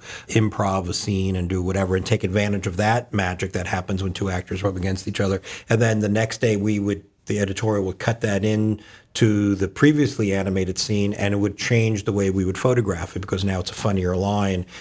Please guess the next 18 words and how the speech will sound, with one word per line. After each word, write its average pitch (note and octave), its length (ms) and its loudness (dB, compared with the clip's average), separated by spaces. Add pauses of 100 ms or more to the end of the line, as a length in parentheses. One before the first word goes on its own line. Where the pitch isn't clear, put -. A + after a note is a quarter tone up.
(160)
We'd F#2 140 0
be F#2+ 100 0
in F#2 80 0
on F#2 100 -2
a F2 60 -2
close-up G2+ 440 -2
and F2+ 80 -2
things F#2+ 220 -2
like F2+ 120 -4
that. G2 200 -2
So A#2 340 2 (340)
it - 40 6
was B2+ 180 4
so D#3 360 4
totally C3 500 2
evolving G2 640 2
every G2 320 0
moment, F#2+ 500 0